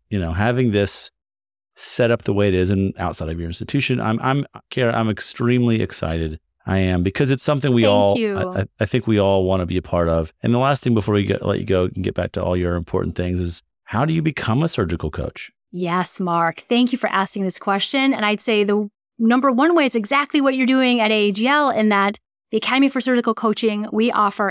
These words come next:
Speaker 2: in-person and virtual coach training sessions. But once every couple of months,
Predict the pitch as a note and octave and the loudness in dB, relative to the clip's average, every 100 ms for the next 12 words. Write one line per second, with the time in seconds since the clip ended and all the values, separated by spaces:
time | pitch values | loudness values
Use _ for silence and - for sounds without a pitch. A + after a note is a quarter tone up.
0 | - B3 B3 A#3+ A3+ A#3 G#3 - G#3 G#3 | 2 0 2 0 0 -2 -4 -2 0 2
1 | G#3+ G3 G3 - G3+ G3 G3+ F#3 - F#3 | 0 0 -2 0 -2 0 -4 -4 -4 -4
2 | F#3 - A#3+ C#4+ D#4 F4+ - - _ _ | -4 -2 -4 -2 -2 -2 -4 -12 _ _
3 | B3 B3 B3+ F4+ A4 E4 C#4 - C4 B3 | -2 -2 2 -2 0 -2 -2 -2 -2 0
4 | G3+ F3+ B3 - - | 2 0 0 -4 -8